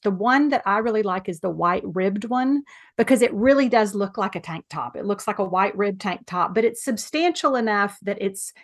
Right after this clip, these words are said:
it holds you in. You don't have weird lumps and bumps,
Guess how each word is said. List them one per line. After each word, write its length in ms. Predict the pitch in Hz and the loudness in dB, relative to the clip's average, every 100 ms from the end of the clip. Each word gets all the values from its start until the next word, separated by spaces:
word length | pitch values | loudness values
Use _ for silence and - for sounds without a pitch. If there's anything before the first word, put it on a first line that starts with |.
| _ _ _ 247 | _ _ _ 0
it 120 | 220 | 2
holds 360 | 285 320 294 | 4 4 4
you 160 | 320 277 | 0 -2
in. 360 | 240 226 220 202 | 0 0 0 -2
You 120 | 202 | 0
don't 280 | 233 262 247 | 0 0 -2
have 280 | 262 220 | -4 -4
weird 340 | 202 226 240 208 | -2 0 0 0
lumps 400 | 214 214 - - | 0 0 -4 -8
and 180 | 196 196 | -6 -2
bumps, 640 | 196 190 185 - - | -2 -2 -4 -10 -14